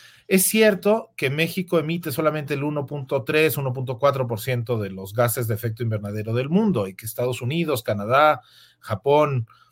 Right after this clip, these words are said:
eh, son países que tienen emisiones por cabeza mucho más altas que México. Pero uno punto dos por ciento no es poca cosa. Somos el lu-, lugar número doce a nivel mundial y, eh, más o menos en ese lugar estamos también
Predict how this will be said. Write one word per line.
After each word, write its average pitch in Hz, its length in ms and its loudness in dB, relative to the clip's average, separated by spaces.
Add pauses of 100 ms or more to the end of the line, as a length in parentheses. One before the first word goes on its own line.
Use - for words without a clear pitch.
(260)
eh, 107 340 -2
son 131 220 -2
países 139 360 2
que 113 120 -2
tienen 135 580 0
emisiones 123 600 0
por 110 180 -2
cabeza 143 420 2
mucho 117 260 -2
más 135 240 0
altas 117 280 0
que 117 120 -6
México. - 460 -6 (440)
Pero 170 180 0
uno 254 120 4
punto 196 240 2
dos 180 140 6
por 160 140 2
ciento 165 320 0
no 131 80 0
es 123 80 -2
poca 139 320 -2
cosa. 208 360 4
Somos 120 360 -4
el 113 100 0
lu-, 104 300 -6
lugar 113 360 0
número 127 320 0
doce 131 300 2
a 117 60 2
nivel 107 240 -4
mundial 180 480 4 (100)
y, 208 400 0 (460)
eh, 110 280 -10
más 131 240 0
o 143 60 -4
menos 135 300 -2
en 120 100 -2
ese 120 140 -4
lugar 120 240 0
estamos 117 340 -4
también 113 400 -4